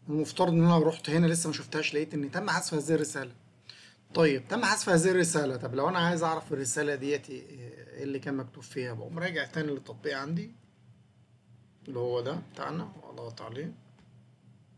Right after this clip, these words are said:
بلاقي إن أهو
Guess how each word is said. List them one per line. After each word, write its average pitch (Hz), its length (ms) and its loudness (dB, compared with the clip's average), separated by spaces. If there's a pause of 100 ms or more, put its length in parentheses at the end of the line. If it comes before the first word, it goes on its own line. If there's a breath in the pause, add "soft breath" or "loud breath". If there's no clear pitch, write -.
(2250 loud breath)
بلاقي 170 440 2
إن 143 120 -2
أهو 160 200 -2